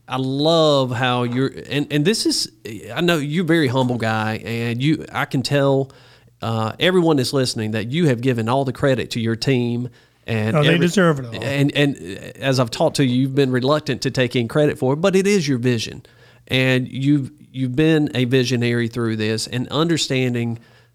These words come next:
Speaker 1: that, um, it's more than just giving people job skills. It's giving them life skills and teaching them
Speaker 2: Yeah.
Speaker 1: about personal finances, teaching them about time value of money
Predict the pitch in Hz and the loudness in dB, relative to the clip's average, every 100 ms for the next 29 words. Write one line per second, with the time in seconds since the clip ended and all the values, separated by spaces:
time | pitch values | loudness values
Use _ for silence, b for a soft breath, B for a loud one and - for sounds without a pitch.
0 | - 117 110 110 - 113 110 92 - _ | -6 -2 0 -2 -4 -4 -4 -4 -10 _
1 | 131 139 139 156 175 147 120 123 - 139 | -4 -2 2 4 4 2 0 0 0 0
2 | 127 117 131 120 98 117 110 107 - 107 | 0 -2 -2 -4 -4 -4 -2 -4 -6 -6
3 | 80 117 120 117 - 139 131 113 110 107 | -6 -6 -6 -6 -2 0 0 -2 -4 -4
4 | 110 - 80 69 76 117 113 156 - 160 | -4 -4 -6 -6 -6 -6 -2 -2 2 2
5 | 131 110 107 - 135 117 123 107 123 117 | 2 -2 -6 -4 -4 -2 -6 -4 -2 -2
6 | 110 104 - 101 107 143 147 139 131 123 | -2 -6 -8 -8 -6 -4 -2 -2 0 0
7 | 117 123 - 143 131 123 117 113 110 110 | 0 -2 -2 0 2 2 0 0 -2 -2
8 | 117 110 104 | -4 -4 -6